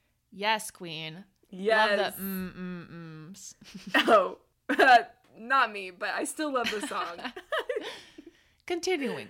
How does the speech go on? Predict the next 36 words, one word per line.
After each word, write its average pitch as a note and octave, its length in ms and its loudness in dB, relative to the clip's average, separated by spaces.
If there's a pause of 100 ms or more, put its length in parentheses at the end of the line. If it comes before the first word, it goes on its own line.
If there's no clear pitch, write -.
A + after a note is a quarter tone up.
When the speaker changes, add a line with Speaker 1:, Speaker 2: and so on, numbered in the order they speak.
Speaker 1:
quote, G#3+ 340 -2 (380)
"Tell B3 220 0
me D4+ 140 -4
why A3+ 500 2
you're G3 180 -6
not A#3+ 220 -6
sorry F#3+ 480 -2
the F#3+ 140 -4
way F#3 160 2
I F3 100 0
loved D3+ 300 -8
you. G#2 220 -12 (180)
I G3 160 4
love G3+ 360 0
this B3+ 160 -8
streak A3 360 -8
of G#3+ 100 -10
songs F#3+ 460 -6
in F3 140 -8
a E3+ 100 -10
row. - 400 -12
Always G#3 380 -6
have A3+ 300 -2
on A3 160 -6
the A3+ 120 -6
album, F#3 440 -2
but G3 160 0
my G3+ 160 0
one G#3 420 -4
thing A#3 280 -6
I F#3+ 160 -2
must F#3+ 420 -2
say F#3 200 -2
about F3 300 -2
these F#3 360 -10
three F3 340 -8